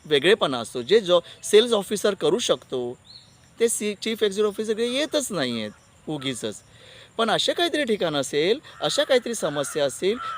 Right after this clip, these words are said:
तिथेच चीफ एक्झिक्युटिव्ह ऑफिसरला येणं गरजेचं आहे आणि त्याच्या स्वतःचं गुडविल वापरणं गरजेचं आहे. लक्षात घ्या, आणि ते येतात तेव्हा ते क्लोज होतात, कारण ते आपल्या कंपनीचे, ऑर्गनायझेशनचे सेलिब्रिटीज असतात.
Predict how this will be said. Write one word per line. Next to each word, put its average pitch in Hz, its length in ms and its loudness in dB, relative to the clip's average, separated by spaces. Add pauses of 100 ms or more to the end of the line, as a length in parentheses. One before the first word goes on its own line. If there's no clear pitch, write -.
(140)
तिथेच 185 440 0
चीफ 208 260 -4
एक्झिक्युटिव्ह 156 420 -4
ऑफिसरला 143 520 -4
येणं 131 420 -2
गरजेचं 123 440 -2
आहे 113 240 -2 (1120)
आणि 175 120 0
त्याच्या 196 240 -2
स्वतःचं 208 560 2
गुडविल 180 320 0
वापरणं 143 480 2
गरजेचं 113 400 -2
आहे. 92 140 -10 (520)
लक्षात 139 340 0
घ्या, 104 180 -8 (320)
आणि 175 240 2
ते 240 160 8
येतात 180 400 6
तेव्हा 185 180 2
ते 208 60 -2
क्लोज 185 380 6
होतात, 131 300 -2 (320)
कारण 175 180 4 (100)
ते 208 160 6 (100)
आपल्या 165 260 0
कंपनीचे, 147 880 -6 (160)
ऑर्गनायझेशनचे 165 640 -2
सेलिब्रिटीज 170 600 4
असतात. 147 280 2